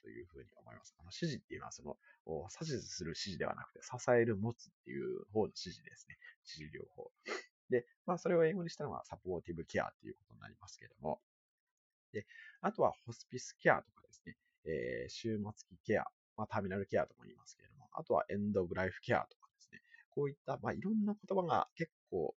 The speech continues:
あります。で、えー、この辺の言葉をちょっと整理したいとかですね、えー、いうのに、こう、Twitterの方の私の参考の方に、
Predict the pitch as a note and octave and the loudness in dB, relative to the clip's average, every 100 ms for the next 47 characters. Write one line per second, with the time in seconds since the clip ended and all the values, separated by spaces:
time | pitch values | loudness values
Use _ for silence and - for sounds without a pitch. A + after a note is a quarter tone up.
0 | - F#2 D#2 - - - - A2+ G#2 - | -10 -14 -14 -14 -16 -18 -16 -6 -6 -6
1 | - - - _ - F2+ E2+ F2 - F#3 | -16 -20 -20 _ -2 0 0 -2 -4 -6
2 | F#3+ G3 F#3 - - G#3+ F#3 G#2 - _ | -2 0 0 -2 0 6 8 8 4 _
3 | F#3+ - - E2 - - - - C#3+ G#2+ | -8 -6 -6 -6 -6 -14 -6 4 4 4
4 | - - F2 D2+ - - - D2+ - _ | -2 0 0 0 -10 -16 -14 -12 -12 _
5 | D2+ D2 C2 D2+ G#2 G#2 G2+ G2+ D3 C3+ | -12 -8 -6 -2 -2 -2 -4 -4 -2 -2
6 | A2 _ - _ - G#2+ - D3+ - C#3+ | -4 _ -20 _ -8 -6 -6 -6 -2 0
7 | F#3 D3+ E2 F2 F#2+ - G2 F#2+ - A#2+ | 2 2 0 -6 -12 -8 -4 -4 -4 -8
8 | B2 B2 A#2+ C3 A#2+ C#2+ | -2 0 0 2 2 0